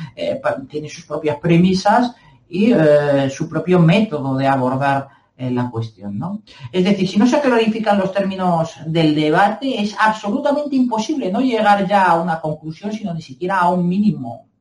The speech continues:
entendimiento, creándose aún más confusión que al principio de ese debate, eh, que entiendo yo que cuando alguien debate no es para tener la razón en sí mismo, sino para llegar a, a una conclusión, eh,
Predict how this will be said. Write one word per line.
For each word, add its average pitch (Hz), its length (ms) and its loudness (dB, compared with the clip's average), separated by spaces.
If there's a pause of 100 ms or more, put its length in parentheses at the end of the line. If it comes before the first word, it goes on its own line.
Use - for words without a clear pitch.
entendimiento, 135 880 -10 (460)
creándose 190 580 -2
aún 190 260 6
más 302 300 2
confusión 240 840 -4
que 160 80 -10
al 160 120 -4
principio 165 680 -8 (380)
de 170 180 -4
ese 196 240 -4
debate, 208 580 0 (280)
eh, - 580 -14
que 139 280 -10
entiendo 160 380 -8
yo 170 200 -2
que 208 120 -10
cuando 156 220 -2
alguien 156 240 -2
debate 160 380 -2
no 160 240 4
es 160 140 2
para 175 240 0
tener 135 220 0
la 151 120 0
razón 185 640 2
en 113 100 -20
sí 120 140 -10
mismo, 143 760 -6
sino 117 440 -16 (360)
para 120 220 -10
llegar 117 260 -2
a, 156 100 4
a 147 200 0
una 143 240 -4
conclusión, 165 720 -4 (500)
eh, 110 280 -14